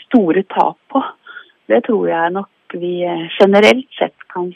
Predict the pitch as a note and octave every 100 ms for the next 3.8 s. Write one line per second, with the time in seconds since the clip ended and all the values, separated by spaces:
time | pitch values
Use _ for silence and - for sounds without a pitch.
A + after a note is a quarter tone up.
0 | _ E3+ D#3+ D#3+ D#3+ G3 F#3 D#3+ - F#3
1 | D#3 D#3 C#3+ D3 D#3 F3 F3+ F3 F3+ -
2 | - F3+ - E3+ E3+ D#3+ _ - - -
3 | G3+ G3 G#3 - A#3+ G3 F#3+ A#3